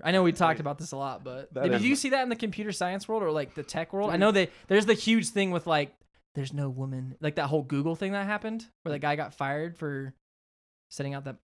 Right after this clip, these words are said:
Speaker 1: manifesto, his ten-page thing about
Speaker 2: I briefly heard.
Speaker 1: Yeah, I saw.
Speaker 2: Yeah.
Speaker 1: I'd wanna do a podcast about that, but I'd wanna do more research.
Speaker 2: Pro-,
Speaker 1: I wouldn't wanna
Speaker 2: probably
Speaker 1: botch
Speaker 2: computer
Speaker 1: that.
Speaker 2: science is a bunch of white dudes.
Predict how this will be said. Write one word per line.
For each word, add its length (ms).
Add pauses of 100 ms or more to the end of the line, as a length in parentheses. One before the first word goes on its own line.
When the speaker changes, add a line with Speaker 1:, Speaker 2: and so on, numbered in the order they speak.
(220)
Speaker 1:
manifesto, 680
his 140
ten-page 420
thing 160
about 420
Speaker 2:
I 40
briefly 600
heard. 140
Speaker 1:
Yeah, 160
I 120
saw. 180
Speaker 2:
Yeah. 160
Speaker 1:
I'd 180
wanna 160
do 140
a 40
podcast 460
about 200
that, 100
but 60
I'd 180
wanna 160
do 160
more 180
research. 320
Speaker 2:
Pro-, 80
Speaker 1:
I 20
wouldn't 140
wanna 160
Speaker 2:
probably 160
Speaker 1:
botch 100
Speaker 2:
computer 280
Speaker 1:
that. 80
Speaker 2:
science 460
is 80
a 40
bunch 220
of 80
white 280
dudes. 560